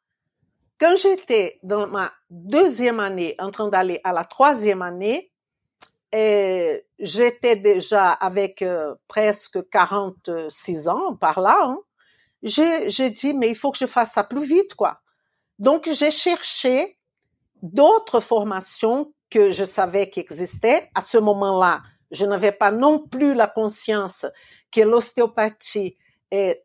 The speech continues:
on s'app-, on, on n'apprend pas en un an, ni en deux ans. Mais je voudrais aller trop vite parce que j'avais déjà toute la base. Je connaissais toute la base de, de, de, de, de muscles, de tout ça.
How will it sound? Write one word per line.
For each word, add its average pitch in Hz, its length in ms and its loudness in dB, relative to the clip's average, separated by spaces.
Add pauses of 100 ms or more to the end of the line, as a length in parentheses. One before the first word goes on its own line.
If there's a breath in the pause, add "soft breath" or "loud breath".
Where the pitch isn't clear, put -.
(160)
on 214 100 0
s'app-, 208 340 0
on, 220 200 -4
on 226 120 -2
n'apprend 220 380 -6
pas 240 320 2
en 190 80 -4
un 180 200 -6
an, 220 140 -2 (300)
ni 226 240 0
en 202 60 2
deux 180 280 -2
ans. 196 160 0 (640)
Mais 302 340 2
je 262 120 0
voudrais 240 240 2
aller 262 260 2
trop 302 180 0
vite 285 340 -4
parce 208 220 -6
que 254 100 -4
j'avais 269 360 2
déjà 262 500 -2
toute 349 220 -8
la 262 140 0
base. 226 400 -4 (260 loud breath)
Je 226 160 -2
connaissais 247 800 0 (320 loud breath)
toute 302 260 -2
la 240 160 4
base 202 480 2
de, 180 200 -2
de, 175 200 -4
de, 165 200 -8
de, 160 200 -10
de 165 140 -6
muscles, 208 760 0
de 196 120 0
tout 277 200 -4
ça. 254 360 0